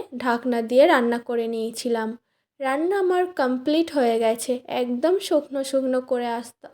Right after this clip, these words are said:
করে নিয়ে আসতে হবে, ঝোলঝোল থাকলে ভালো লাগবে না।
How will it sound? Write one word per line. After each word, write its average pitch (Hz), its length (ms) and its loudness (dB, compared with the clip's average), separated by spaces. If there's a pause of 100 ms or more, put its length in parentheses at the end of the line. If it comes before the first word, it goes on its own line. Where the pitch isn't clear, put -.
(140)
করে 247 200 2
নিয়ে 240 280 -2
আসতে 240 240 -14
হবে, 233 260 2 (500)
ঝোলঝোল 302 480 2 (140)
থাকলে 254 300 2 (160)
ভালো 226 220 4
লাগবে 214 420 2
না। 214 180 -2